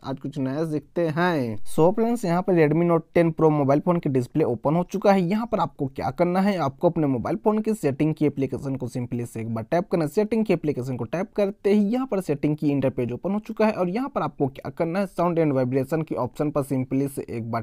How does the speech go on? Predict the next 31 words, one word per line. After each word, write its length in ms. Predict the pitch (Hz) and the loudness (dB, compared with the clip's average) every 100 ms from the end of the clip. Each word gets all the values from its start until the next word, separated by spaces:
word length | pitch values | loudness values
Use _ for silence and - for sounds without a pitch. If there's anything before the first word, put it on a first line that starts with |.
| - | -4
टैप 180 | 175 214 | -4 -2
करना। 140 | 170 | -4
टैप 260 | 143 202 220 | -2 -4 -2
करते 360 | 214 214 - 202 | -4 -4 -2 -2
ही 180 | 208 208 | 0 -2
यहाँ 200 | 240 262 | -2 -2
पर 120 | 214 | -2
भी 140 | 170 165 | 0 0
बहुत 280 | 135 143 | -2 -4
सारे 200 | 139 139 | -6 -6
ऑप्शन 240 | 117 - 123 | -6 -6 -8
देखने 180 | 123 120 | -6 -8
को 120 | 123 | -6
मिल 180 | 147 214 | -4 -4
जाता 220 | 202 226 | -2 -2
है। 60 | |
यहाँ 180 | 180 196 | -2 -4
पर 140 | 220 156 | -6 -6
आपको 280 | 135 143 | -6 -6
क्या 200 | 131 - - | -6 -8 -10
करना 300 | 151 160 190 | -8 -4 -4
है, 160 | 190 | -2
रिंगटोन 340 | 143 208 214 214 | 0 0 0 -4
की 160 | - - | -4 -6
ऑप्शन 380 | 131 - 156 | -6 -4 -6
पर 100 | 165 160 | -4 -4
simply 400 | 131 131 139 147 | -4 -2 -2 -2
से 160 | - - | -4 -8
एक 220 | 104 120 | -8 -6
बार 180 | 120 - | -6 -4
टैप 200 | 180 190 | -4 -4